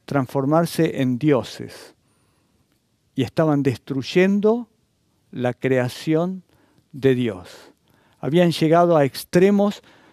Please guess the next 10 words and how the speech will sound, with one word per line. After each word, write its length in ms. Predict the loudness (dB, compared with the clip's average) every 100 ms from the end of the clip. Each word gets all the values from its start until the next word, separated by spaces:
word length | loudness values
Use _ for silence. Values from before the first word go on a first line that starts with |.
| _ _
muy 500 | -2 4 6 6 4
grandes, 640 | 4 6 4 2 0 -2
habían 280 | 0 2 2
llegado 400 | 4 4 6 6
a 60 | 6
límites, 840 | 6 6 6 6 4 4 2 0 -10 -18 -8
dominaban 800 | 0 2 4 4 4 4 6 6
la 100 | 4
genética, 920 | 2 2 2 2 -2 -2 -2 -4 -10 _ _ _ _ _ -8
estaban 720 | -6 0 4 4 4 0